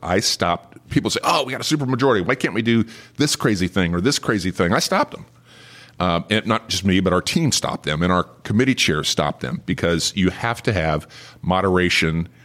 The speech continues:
uh, in, I think, in, uh, in state and local and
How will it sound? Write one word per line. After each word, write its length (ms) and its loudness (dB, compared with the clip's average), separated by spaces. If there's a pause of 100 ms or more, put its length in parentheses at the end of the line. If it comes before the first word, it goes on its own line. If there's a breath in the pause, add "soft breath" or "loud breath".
(420 soft breath)
uh, 220 -2
in, 420 2
I 120 -2
think, 480 -2
in, 480 2
uh, 400 0
in 140 -2
state 360 -2 (200)
and 280 -4
local 400 2
and 200 0